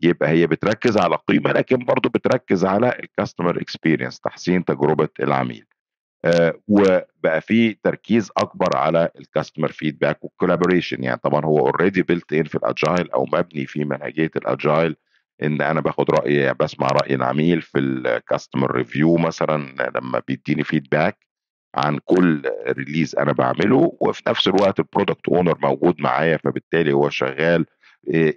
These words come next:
in collaboration مع فريق العمل لتحديد الاولويات و، آه، تنسيق العمل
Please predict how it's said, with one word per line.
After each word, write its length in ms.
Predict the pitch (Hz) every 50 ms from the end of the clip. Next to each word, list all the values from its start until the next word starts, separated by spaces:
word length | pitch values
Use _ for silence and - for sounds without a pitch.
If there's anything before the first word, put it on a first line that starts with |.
| - 92
in 40 | 92 87 - 92
collaboration 520 | 82 80 76 69 76 78 87 85 78 -
مع 240 | 73 69 69 67 65
فريق 320 | - 71 71 80 71 65
العمل 460 | 73 69 65 67 73 82 80 78 76
لتحديد 480 | 69 - - - - - - 78 73 71
الاولويات 840 | 71 - 50 58 64 62 58 58 60 62 65 71 80 82 82 82 80 _ -
و، 340 | - 69 71 73 76 76 73 71 _ _ _ _ _ _ _ _ _ -
آه، 920 | 73 73 73 71 69 69 69 69 69 69 67 67 67 67 67 65 65 65 65 - -
تنسيق 480 | 67 64 58 - - 85 82 - -
العمل 500 | 71 67 65 69 76 76 80 76 76 69